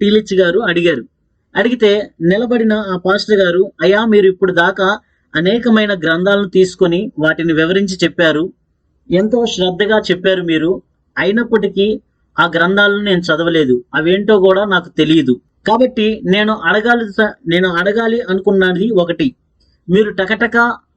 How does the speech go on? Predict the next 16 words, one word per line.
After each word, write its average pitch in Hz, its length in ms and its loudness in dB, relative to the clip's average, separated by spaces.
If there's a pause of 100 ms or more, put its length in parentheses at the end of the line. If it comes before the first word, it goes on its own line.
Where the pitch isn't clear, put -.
(140)
ప్రశ్నించారు, 214 800 2
టకటక 202 540 -4 (320)
జవాబులు 190 460 0
చెప్పారు, 196 640 0
టకటక 202 440 -2 (120)
చూపించి 196 360 0
చదివించారు, 190 800 0 (640)
అన్ని 240 260 2
విషయాలు 226 380 -2
చెప్పారు. 180 540 -2 (220)
అలాగే 220 580 0
నేను 190 220 2
నా 180 180 2
యాప్లికాయని 208 880 0 (460)
కరకరా 226 440 0
నములుతూ 202 580 2